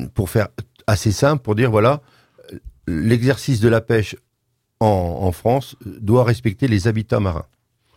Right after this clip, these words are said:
Bon, ça, c'est une directive de mille neuf cent quatre-vingt-douze. Et donc, les, les O N G disent, « Voilà, vous autorisez la pêche, mais vous ne respectez pas les habitats marins et vous n'en faites pas assez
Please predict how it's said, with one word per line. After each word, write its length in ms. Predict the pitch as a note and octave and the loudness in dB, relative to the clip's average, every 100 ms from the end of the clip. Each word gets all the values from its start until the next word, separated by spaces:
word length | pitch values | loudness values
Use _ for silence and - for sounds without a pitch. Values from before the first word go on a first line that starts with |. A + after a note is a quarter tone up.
| _ _ | _ _
Bon, 120 | - D#2 | -12 -8
ça, 120 | - | -10
c'est 180 | - - | -8 0
une 120 | F#2 | 2
directive 400 | E2+ E2+ D#2+ G2+ | 2 -2 -2 -2
de 60 | E2 | 0
mille 140 | F2 | 0
neuf 100 | F2 | 0
cent 120 | F#2+ | -2
quatre-vingt-douze. 580 | F2 E2 D#2 E2 C3+ E3 _ - - | -2 -4 -4 -2 -2 -2 _ -20 -6
Et 60 | F2 | 0
donc, 180 | G#2+ - | 0 2
les, 160 | A#2 | 0
les 260 | A#2+ A#2+ G#2+ | 4 2 2
O 80 | A2 | 2
N 120 | F#2+ | 0
G 140 | F#2 | -2
disent, « 280 | G#2 E3 E3 _ _ _ _ _ | -2 -2 -4 _ _ _ _ _
Voilà, 580 | - G2 G#2+ B2 E3+ F3 | -4 4 4 4 2 -4
vous 160 | - A2+ | -4 0
autorisez 420 | B2+ B2+ A2+ G2+ | 0 0 0 2
la 100 | F#2 | 0
pêche, 400 | F2 A#2+ D#3 - _ _ _ _ | 2 0 0 -8 _ _ _ _
mais 340 | - G#2 C3+ - | 0 2 2 -2
vous 160 | G2+ G#2+ | -2 0
ne 100 | G2 | 0
respectez 480 | G2+ - G#2 - | -2 -2 -4 -2
pas 160 | G2 C3 | -2 0
les 180 | C3+ A#2+ | 0 0
habitats 300 | G#2+ G2+ G#2 | -4 -2 -2
marins 280 | F#2 A2 D3+ | 0 0 0
et 100 | A#2 | 0
vous 120 | G2+ | 0
n'en 160 | G2 | -2
faites 220 | F#2 F#2+ - | -2 -6 -2
pas 200 | D3 C3+ | 0 0
assez 480 | A2+ G2+ - C#3 | -2 -6 -4 -4